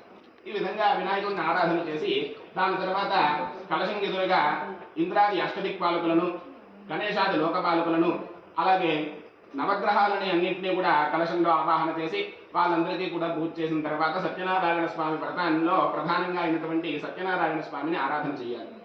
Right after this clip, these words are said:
ఆయన్ని ప్రతిమలో ఆవాహన చేస్తే విశేషం. అందులో అమ్మవారి విగ్రహం కానీ స్వామివారి విగ్రహం కానీ రూపం ఉన్నటువంటి ప్రతిమని స్థాపన చేసి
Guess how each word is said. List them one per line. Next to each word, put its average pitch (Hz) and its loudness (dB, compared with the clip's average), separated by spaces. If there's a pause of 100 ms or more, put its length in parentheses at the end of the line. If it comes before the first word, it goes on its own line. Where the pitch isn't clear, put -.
(560)
ఆయన్ని 170 0 (320)
ప్రతిమలో 202 -2
ఆవాహన 170 4
చేస్తే 170 -2
విశేషం. 156 -2 (540)
అందులో 160 0 (120)
అమ్మవారి 185 2
విగ్రహం 185 -2
కానీ 175 0
స్వామివారి 170 -2
విగ్రహం 160 0
కానీ 165 2
రూపం 175 0
ఉన్నటువంటి 165 0
ప్రతిమని 151 -2
స్థాపన 156 -2 (100)
చేసి 190 -2